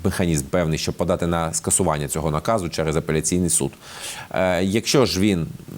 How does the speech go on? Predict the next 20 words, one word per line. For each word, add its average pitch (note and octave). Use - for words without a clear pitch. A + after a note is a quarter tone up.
пр-, F2
прийняв G#2
цей E2
судовий F2
наказ D#2+
і -
погодився, D#3
то F2+
наказ F#2
набрав F2
чинності D#3
і F2+
підлягає F#2
виконанню. D#2+
Що -
це, A#2
е, F#2+
економить? F2+
Економить C#3
час. F#3+